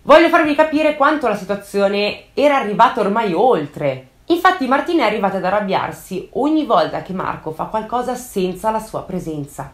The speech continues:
Gli nega tante cose, tante cose Marco non le può fare da solo. Ad esempio non può assolutamente uscire con i suoi amici senza di lei. Ma sarebbe meglio che i suoi amici smetta proprio, proprio di vederli per Martina.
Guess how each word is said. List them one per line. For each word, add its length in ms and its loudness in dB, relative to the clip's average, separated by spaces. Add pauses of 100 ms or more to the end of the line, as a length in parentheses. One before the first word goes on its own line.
(140)
Gli 140 -6
nega 220 0
tante 300 -4
cose, 520 0
tante 280 -4
cose 380 -6
Marco 380 -4
non 200 -2
le 120 -2
può 160 -8
fare 280 -4
da 120 -6
solo. 580 -6
Ad 160 2
esempio 460 -2
non 180 -4
può 80 -8
assolutamente 600 -6
uscire 340 -4
con 100 -6
i 60 -4
suoi 180 -6
amici 240 -6
senza 300 -8
di 100 -6
lei. 400 -2 (560)
Ma 100 -2
sarebbe 360 0
meglio 240 -2
che 80 -8
i 40 -6
suoi 160 -4
amici 300 -8
smetta 680 -4
proprio, 240 0
proprio 240 0
di 80 -2
vederli 540 0
per 180 -8
Martina. 600 -8